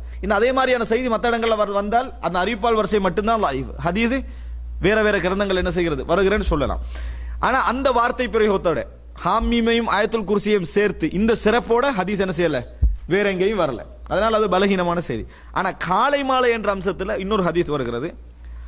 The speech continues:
அது நீங்களே என்ன செய்வீங்க, அதுல உள்ள அந்த வித்தியாசத்தை புரிஞ்சு கொள்வீங்க. நான் இப்ப உங்களுக்கு அந்த ஹதீஸை சொல்றேன். அதாவது சுனனுல் குப்ரா, இமாம் நசாயியுடைய சுனனுல் குப்ரா என்ற நூல். நாங்க வந்து ஆறு கிரந்தங்கள், ஆறு கிரந்தங்கள்னு சொல்லுவோமே, அதுல நசாயும் உண்டா இல்லையா? இமாம் நசாயிக்கு ரெண்டு இருக்குது.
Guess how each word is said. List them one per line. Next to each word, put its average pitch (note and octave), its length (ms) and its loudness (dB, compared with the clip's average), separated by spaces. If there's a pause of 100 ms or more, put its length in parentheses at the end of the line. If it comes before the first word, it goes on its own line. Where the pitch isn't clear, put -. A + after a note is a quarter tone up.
(180)
அது E3 180 2
நீங்களே A3+ 340 4
என்ன G3+ 200 2
செய்வீங்க, D#3 420 2 (360)
அதுல G3 280 2
உள்ள F3+ 400 4
அந்த C#3+ 560 0
வித்தியாசத்தை F#3+ 480 0
புரிஞ்சு F#3+ 140 2
கொள்வீங்க. C#3 280 0
நான் E3+ 160 0
இப்ப F#3+ 60 0
உங்களுக்கு E3+ 320 2
அந்த D3 60 2
ஹதீஸை E3 220 -2
சொல்றேன். C#3+ 340 -2 (460)
அதாவது F#3+ 460 2
சுனனுல் G#3 480 0
குப்ரா, F#3+ 260 2 (140)
இமாம் E3+ 360 0
நசாயியுடைய F#3+ 460 2
சுனனுல் F#3+ 280 0
குப்ரா E3 240 2
என்ற D#3+ 160 0
நூல். C3+ 200 -2 (520)
நாங்க G3 160 2
வந்து G#3 160 2
ஆறு G#3+ 220 2
கிரந்தங்கள், G#3+ 420 0
ஆறு F#3+ 200 2
கிரந்தங்கள்னு F3+ 540 -2
சொல்லுவோமே, D#3 360 0 (500)
அதுல F3+ 320 2
நசாயும் G#3+ 320 2
உண்டா F#3 200 2
இல்லையா? D3 320 2 (520)
இமாம் F#3+ 280 2
நசாயிக்கு A3 380 2
ரெண்டு G3 320 2
இருக்குது. A#2 200 -6